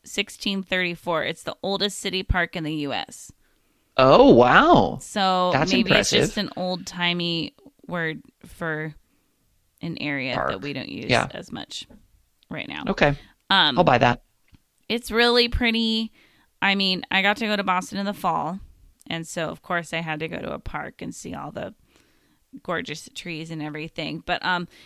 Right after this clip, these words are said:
Speaker 1: yeah, they have, like, a garden area with this really pretty, um, pond, and there's a little, like, suspension bridge that goes over it, and swan boats that you can rent, apparently, which I did
Speaker 2: Wait,
Speaker 1: not do.
Speaker 2: swan boats?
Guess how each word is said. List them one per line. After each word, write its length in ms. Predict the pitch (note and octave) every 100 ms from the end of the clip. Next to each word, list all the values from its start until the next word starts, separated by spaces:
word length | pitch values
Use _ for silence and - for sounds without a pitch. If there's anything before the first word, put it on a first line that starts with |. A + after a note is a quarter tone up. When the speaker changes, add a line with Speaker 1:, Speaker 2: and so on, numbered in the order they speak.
| -
Speaker 1:
yeah, 100 | A#3
they 140 | G#3 A3+
have, 240 | A#3+ A3+
like, 120 | A3+
a 80 | F3+
garden 560 | - F3 F3 G#3+ C4 C4
area 640 | C4 C4 C4 C4+ C4 C4
with 140 | G#3
this 220 | G#3 F3 F3
really 580 | F#3 A3+ A#3 A3+ A3+ - _ _ _ _
pretty, 540 | B3 A3+ A3 G#3+ G3 -
um, 440 | F#3 E3 D3 E3 E3 _ _ _
pond, 480 | - A#3 A3+ A#3 G#3+
and 140 | F#3+
there's 340 | E3+ F3 F3 -
a 80 | -
little, 260 | F3+ F#3 F3
like, 180 | D#3 -
suspension 560 | E3 - F#3+ - G#3+
bridge 260 | G#3 G3+ G3+
that 140 | G3
goes 200 | G3+ G3
over 160 | G3+ F#3+
it, 120 | F#3+
and 240 | - F3 - -
swan 580 | - - E3 F3 F#3 F#3+
boats 380 | F#3 G3+ - -
that 160 | G3+
you 120 | -
can 220 | G3 G3+ F3
rent, 400 | F3 F3 B3+ -
apparently, 640 | A3 - B3+ B3+ - C#4+ G#4+ G#4 - - _ _
which 200 | F3+ -
I 140 | - F#3+
did 100 | F#3+
Speaker 2:
Wait, 60 | F#3+
Speaker 1:
not 160 | G3+
do. 320 | - F3+ F3+
Speaker 2:
swan 420 | F#3 A#2 C#3 E3 F3
boats? 800 | - B2 D3 - - - -